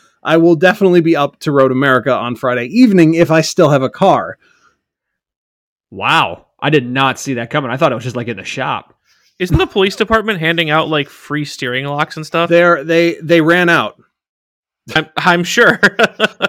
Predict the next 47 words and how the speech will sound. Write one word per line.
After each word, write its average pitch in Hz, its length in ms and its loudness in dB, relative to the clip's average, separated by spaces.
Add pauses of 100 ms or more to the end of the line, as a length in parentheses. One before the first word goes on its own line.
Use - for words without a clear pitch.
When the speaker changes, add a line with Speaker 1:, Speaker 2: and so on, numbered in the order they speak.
Speaker 1:
They, 185 180 2
they 190 160 2
ran 208 300 2
out, 208 280 4
and 180 220 -4
also, 196 760 2 (440)
I 196 120 -4
thought 226 240 -2
about 147 120 2
that. 131 60 -2
Like, 123 160 -4
do 139 100 0
I 139 60 0
go 156 180 0
buy 143 200 2
a 135 160 0 (680)
stupid 139 560 -8 (220)
club 143 400 0
or 123 80 -4
something? 110 400 -10
And 196 160 2
I've 196 160 2
decided 190 400 2
that 147 140 0
no, 175 320 4
I 160 160 0
don't 175 200 -2
feel 165 260 6
it 147 80 -2
necessary 151 480 -2
for 143 100 -6
them 143 160 -2
to 135 80 -6
take 147 180 -4
an 135 80 -8
extra 143 260 -4
five 139 320 -2
seconds 135 360 -4
to 127 80 -12
steal 131 240 -6
my 113 120 -6
car. 101 380 -8 (1800)
If 196 160 2
they're 214 160 4
popping 233 560 -2
the 233 100 6
lock 185 420 2